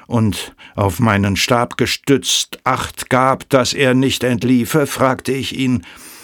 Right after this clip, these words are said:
wem in der Nachbarschaft er angehöre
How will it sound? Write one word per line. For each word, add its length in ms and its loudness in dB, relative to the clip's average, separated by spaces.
wem 460 4
in 300 2
der 100 4
Nachbarschaft 840 2
er 200 2
angehöre 680 2